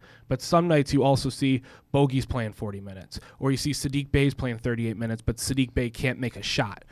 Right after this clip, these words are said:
right? So when Sadiq, you're leaving Saddiq in, and yeah, Sadiq's, Sadiq's older. He's twenty-four. He's a part of the young core, but he's twenty-four. And you're leaving guys like Diallo and Knox,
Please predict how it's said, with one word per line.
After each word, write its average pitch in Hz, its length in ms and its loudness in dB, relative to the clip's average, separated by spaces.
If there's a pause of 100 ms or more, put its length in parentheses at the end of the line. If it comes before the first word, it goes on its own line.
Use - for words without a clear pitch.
(220)
right? 135 240 2
So 143 200 2
when 131 200 0
Sadiq, 147 320 -6
you're 147 160 4
leaving 190 260 4
Saddiq 151 400 0
in, 113 200 -4 (380)
and 127 460 -2 (420)
yeah, 185 220 2
Sadiq's, 185 520 0
Sadiq's 220 420 2
older. 107 260 -2 (140)
He's - 220 -2
twenty-four. - 520 -2
He's 165 220 0
a 139 40 0
part 196 200 8
of 156 60 2
the 156 60 4
young 123 180 2
core, 180 460 8 (380)
but 147 80 2
he's 139 140 6
twenty-four. 156 560 2 (340)
And 147 100 0
you're 175 200 10
leaving 160 320 6
guys 151 320 6
like 131 240 0
Diallo 127 680 6 (320)
and 110 220 -6
Knox, 127 560 2